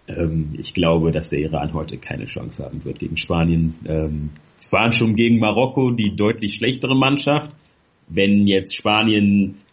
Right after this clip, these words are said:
ähm, jetzt auch noch mit dieser ganzen, äh, Trainerentlassung, das ist jetzt auch ein bisschen wieder runtergekommen, das Thema. Wenn sie auch nur ansatzweise so spielen wie gegen Portugal, wird, äh, deren, wird die iranische Defensive überfordert sein. Und es geht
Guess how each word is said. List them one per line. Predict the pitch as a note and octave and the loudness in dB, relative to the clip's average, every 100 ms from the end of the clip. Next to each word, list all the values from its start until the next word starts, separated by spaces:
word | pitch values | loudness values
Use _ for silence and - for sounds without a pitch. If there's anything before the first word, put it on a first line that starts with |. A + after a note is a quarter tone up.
| - | -8
ähm, | F2 E2 D#2+ - | -2 0 0 -2
jetzt | - - | -8 -4
auch | E2 | -2
noch | E2+ F2 | -2 0
mit | E2+ | -2
dieser | F2 D#2+ | 0 0
ganzen, | F2+ F#2 - E2+ E2+ D#2+ | 0 -2 0 2 2 0
äh, | C#2 C#2 | -4 -8
Trainerentlassung, | - G2 G#2 G2 F#2 G2 F#2+ G2 F#2+ F2+ E2+ D#2+ | -4 0 2 2 2 0 0 0 0 -2 -4 -6
das | D#2+ - - - - - | -10 -14 -16 -16 -12 -8
ist | E2+ | -4
jetzt | E2+ E2+ | -2 -2
auch | E2+ | -2
ein | D#2+ | -2
bisschen | F2+ E2+ D#2 D#2 - | -2 0 0 -2 -4
wieder | E2 D2+ | -2 0
runtergekommen, | G#2 G#2+ A#2 G#2 G#2+ G#2 | 0 2 2 2 4 4
das | G2 - | 2 2
Thema. | G#2 G2+ G2+ G2 - _ _ _ | 2 4 2 0 -8 _ _ _
Wenn | - F#2 F#2+ | -2 0 2
sie | F#2 F2 E2 - - | 0 -2 -4 -6 -10
auch | F2 | -6
nur | F2 F2 | -4 0
ansatzweise | A2+ A2 G#2 F#2+ F2+ | 0 0 0 0 0
so | E2+ F#2+ F#2+ F#2+ | 0 2 2 0
spielen | - F#2+ F2+ | -2 -2 0
wie | F2+ | 0
gegen | F#2 F2+ D3+ | 2 2 0
Portugal, | G#2 G#2 G#2 F#2 F2+ F2 - - _ | 0 0 2 0 0 -2 -10 -20 _
wird, | F2 E2+ - - | -2 -2 -4 -8
äh, | D#2+ D#2+ | -4 -2
deren, | D#2+ E2 E2+ E2 E2 D#2 D#2+ | 0 0 0 0 0 0 -2
wird | E2+ E2 | -4 0
die | D#2+ | 0
iranische | E2 F2 F2+ E2+ E2+ | 0 0 0 0 0
Defensive | E2 E2 E2 E2 E2 E2+ E2+ - - _ - | 0 0 0 2 2 2 2 -2 -12 _ -4
überfordert | D#2+ D2+ F2 D#2+ - | -4 0 0 0 0
sein. | D#2 D#2 D#2 | 0 0 0
Und | D#2 | -2
es | - - | -6 -2
geht | E2+ - | -2 -2